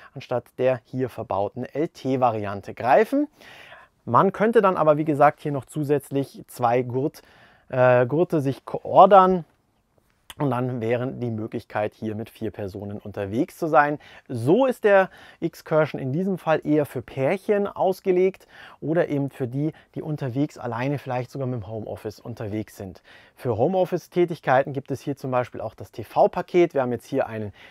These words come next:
T-V-Bildschirm untergebracht. Wir haben auch eine entsprechende T-V-Antenne. Staumöglichkeiten entstehen hier zusätzlich noch unterhalb der Sitzbank. Da kann man dann natürlich auch noch mal weitere Staumöglichkeiten nutzen.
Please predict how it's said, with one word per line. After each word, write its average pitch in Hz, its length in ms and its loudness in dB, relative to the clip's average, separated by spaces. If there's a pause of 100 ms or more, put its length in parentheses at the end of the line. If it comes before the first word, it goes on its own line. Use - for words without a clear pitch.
(140)
T-V-Bildschirm 165 920 0 (300)
untergebracht. 143 720 0
Wir 120 80 -6
haben 117 100 -8
auch 113 140 -10
eine 113 300 -8
entsprechende 110 680 -8 (340)
T-V-Antenne. 120 1120 -4
Staumöglichkeiten 196 1120 2 (300)
entstehen 170 380 2
hier 151 180 -2
zusätzlich 220 680 4
noch 190 260 2 (260)
unterhalb 185 600 4
der 120 240 -2 (100)
Sitzbank. 208 800 0 (340)
Da 165 200 2
kann 185 180 -2
man 170 100 -2
dann 151 140 0
natürlich 196 480 -2
auch 139 160 0
noch 143 120 -8
mal 135 280 2 (260)
weitere 156 520 2
Staumöglichkeiten 151 1200 0
nutzen. 220 500 -2